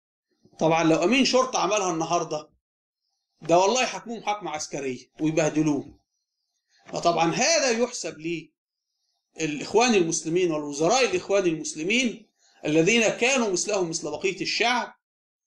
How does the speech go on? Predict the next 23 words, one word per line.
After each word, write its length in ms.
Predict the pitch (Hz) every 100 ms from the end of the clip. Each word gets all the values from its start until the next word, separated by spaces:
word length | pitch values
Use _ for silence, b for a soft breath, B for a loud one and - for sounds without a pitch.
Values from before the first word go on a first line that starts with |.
| _ -
وطبعًا 720 | 151 226 240 180 190 170 - _ _
لا 140 | 180
تسمعوا 500 | 196 165 - 190 165
لأي 240 | 151 180 165
سفيه 340 | - 202 190
يقول 180 | 190 185
لك: 160 | 165
"إيه 120 | 175 165
ده، 140 | 175
ما 80 | 170
عملوش 440 | 160 170 190 202
نفسهم 360 | 165 - 190 170
برستيج". 440 | 151 - 196 185
ما، 300 | 160 175 170 b b b b -
البرستيجك 760 | 156 156 156 - 247 214 180 -
هو 480 | 247 359 349 269 - _ _
أن 140 | 156 160
تكون 340 | 170 233 247
وزيرًا 460 | 196 170 202 202 165
ناجحًا 760 | 156 151 165 254 285 294 220 _ _ _ _ _ _ _ -
وأن 380 | 175 185 170 160
تخدم 340 | 269 196 202
الشعب. 500 | 180 - 269 320